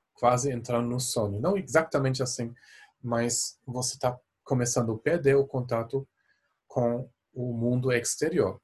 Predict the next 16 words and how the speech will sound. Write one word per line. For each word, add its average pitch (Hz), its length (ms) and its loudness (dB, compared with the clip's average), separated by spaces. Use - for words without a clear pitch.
Isso 113 260 -4
quer 104 140 -6
dizer, 131 360 2
as 113 200 -2
energias 110 600 -2
começam 120 580 -4
a - 20 -8
se 107 520 -4
direcionar 120 680 -2
mais 120 720 -2
pra 107 140 0
dentro, 113 600 -4
né? 127 160 -8
Então, 113 240 -6
eles 104 220 -8
vão 107 240 -8